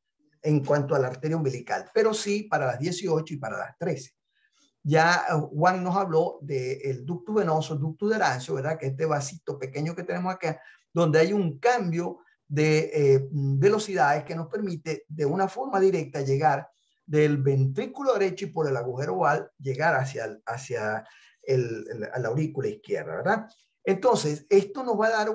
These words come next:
una onda espectral trifásica, que yo le digo la del dromedario, ¿verdad? Sístole, diástole y la contracción atrial. Esta contracción atrial siempre va a estar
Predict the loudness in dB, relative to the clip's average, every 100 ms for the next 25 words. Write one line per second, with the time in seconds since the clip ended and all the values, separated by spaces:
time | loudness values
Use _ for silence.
0 | -6 -6 -2 0 0 -2 _ _ -2 0
1 | 0 -2 -4 -8 -4 0 2 2 -2 -6
2 | -8 -4 -6 -6 -12 -6 -6 -6 _ _
3 | -10 -4 -2 0 0 0 2 0 0 -2
4 | 0 2 0 0 -6 -4 -4 -6 _ _
5 | _ -4 -4 0 2 2 0 -10 _ _
6 | _ -2 2 2 2 0 0 -2 0 0
7 | 0 -2 -2 -4 -6 -6 -2 -2 -2 -6
8 | -4 -4 -4 -4 -4 -4 -2 -2 -4 -2
9 | -2 -2 -6 -6 -6 -2 0 -2 2 0